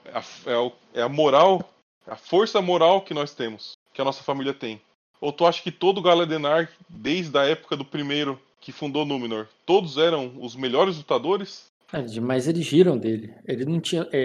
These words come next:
Speaker 2: ele não tava só sem força, também estava sem moral.
Speaker 1: Aí eu,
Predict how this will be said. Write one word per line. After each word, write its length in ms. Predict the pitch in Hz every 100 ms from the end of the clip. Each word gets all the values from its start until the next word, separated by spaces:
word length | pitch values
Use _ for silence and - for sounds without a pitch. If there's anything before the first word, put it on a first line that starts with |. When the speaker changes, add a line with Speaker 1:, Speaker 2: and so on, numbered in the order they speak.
| 123
Speaker 2:
ele 120 | 135 139
não 100 | 156
tava 220 | 160 151
só 120 | 160
sem 200 | 143 139
força, 500 | 117 127 127 - 117
também 220 | 135 139
estava 240 | 165 185 165
sem 160 | 175
moral. 480 | 175 165 131 - - _ _
Speaker 1:
Aí 280 | - 117 113
eu, 360 | 127 131 127 120